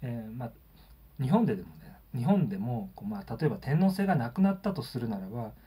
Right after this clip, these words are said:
あ、まあ、日本の一体性が、あ、まあ、みんな不安になってですね、えー、天皇っていうのは日本の一体性の最後のアンカーですから、えー、一体-、一体性が不安になっ-、まあ、一体性が、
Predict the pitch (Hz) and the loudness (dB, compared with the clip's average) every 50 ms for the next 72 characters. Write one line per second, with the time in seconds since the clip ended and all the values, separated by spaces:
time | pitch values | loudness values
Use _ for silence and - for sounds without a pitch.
0 | - - - - - - 113 - 113 117 117 110 120 143 156 147 143 135 131 127 | -20 -20 -20 -20 -18 -18 -16 -14 -10 -10 -4 -2 2 4 6 6 6 4 0 -4
1 | - - 147 135 131 127 - 131 123 117 117 113 - - - - - - - 98 | -2 0 0 0 0 -2 -2 -2 -2 -2 -4 -6 -8 -12 -20 -20 -16 -14 -14 -14
2 | 95 95 95 95 113 - - - _ - 427 - - _ - - - 143 - 202 | -12 -14 -18 -18 -20 -20 -20 -20 _ -20 -20 -20 -20 _ -20 -10 -8 -6 -6 -6
3 | 190 185 - - - - - - - _ - - 131 127 131 135 127 123 - 147 | -8 -10 -14 -20 -20 -20 -20 -20 -20 _ -14 -6 -4 -2 0 0 -2 -2 2 4
4 | 151 160 170 180 175 170 165 165 160 - - - - - - 117 117 - - - | 6 6 6 4 4 2 2 2 2 0 -6 -14 -14 -10 -8 -8 -8 -8 -12 -20
5 | - - - - - - 117 113 113 113 - - 143 143 139 143 139 - - - | -20 -20 -20 -20 -10 -4 -4 -2 -2 -4 -4 -2 2 4 4 4 4 2 0 -6
6 | 107 95 92 - - - - - - 113 113 120 139 135 135 135 127 127 143 - | -8 -8 -8 -14 -18 -20 -20 -14 -8 -6 -4 -2 -2 -2 -2 -2 -2 -4 -4 -6
7 | 139 123 - - 131 127 127 - 135 120 117 - - 165 156 135 117 107 107 113 | -8 -6 -4 -2 -2 -2 -2 -2 -2 -2 -2 0 2 2 2 2 2 0 0 -2
8 | 113 98 - 98 92 90 - - - - 98 95 92 90 90 - - - - - | -2 -4 -8 -10 -12 -14 -16 -18 -16 -14 -14 -14 -14 -16 -18 -20 -20 -20 -20 -20
9 | - - _ - 113 107 107 - - 147 131 135 139 135 - - - - - - | -20 -16 _ -6 -6 -6 -6 -2 0 0 0 2 -2 -4 -6 -10 -16 -20 -16 -16
10 | 127 - - 147 139 135 - 139 120 123 117 - - 139 135 143 143 147 147 143 | -16 -4 0 0 0 0 0 -2 -2 -2 -4 -4 -2 0 2 4 4 4 4 4
11 | 143 147 - - - - - - - 107 101 98 - 139 143 147 151 135 131 127 | 2 0 -2 -10 -20 -20 -18 -16 -12 -12 -12 -4 0 0 0 2 2 0 0 0